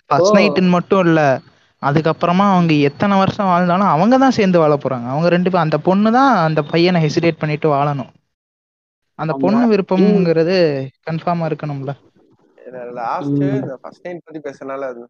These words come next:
Speaker 3: சொல்றோம். இன்னொன்னு இந்த செ-, செக்க-, செக்ஸட் தமிழ் அவங்க கூட நானும் கடைசி பாட்காஸ்ட் அப்ப இத பத்தி பேசியிருந்தோம். So, ஃபர்ஸ்ட் நைட்
Speaker 2: ம்.
Speaker 3: அப்படின்னு சொல்றது முதல் இரவுலே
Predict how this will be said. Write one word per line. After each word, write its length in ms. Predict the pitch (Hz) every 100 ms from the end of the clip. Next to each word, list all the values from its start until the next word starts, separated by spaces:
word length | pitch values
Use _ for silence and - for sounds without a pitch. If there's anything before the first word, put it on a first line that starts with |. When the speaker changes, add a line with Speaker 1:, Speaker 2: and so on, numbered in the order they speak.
| 123
Speaker 3:
சொல்றோம். 220 | 110 147 - _ _ _ _ -
இன்னொன்னு 300 | 156 180 160
இந்த 280 | 131 117 123 131
செ-, 280 | 123 120 -
செக்க-, 340 | 135 190 185
செக்ஸட் 400 | - 147 - 185 165
தமிழ் 280 | 151 151
அவங்க 240 | 135 131 127
கூட 180 | 143 147
நானும் 280 | 139 156
கடைசி 320 | 143 131 143 143
பாட்காஸ்ட் 460 | 131 - 127 -
அப்ப 420 | 131 143 135 123 - _ - _
இத 140 | 139 127
பத்தி 300 | 143 170 165
பேசியிருந்தோம். 640 | 165 170 165 139 123 143 143 _ _ _ _
So, 160 | 139 123 -
ஃபர்ஸ்ட் 280 | 180 180 226
நைட் 140 | 226
Speaker 2:
ம். 60 | 160
Speaker 3:
அப்படின்னு 320 | 139 185 196
சொல்றது 440 | 180 170 165 202 208
முதல் 420 | 156 143 185 208
இரவுலே 560 | 175 175 190 190 202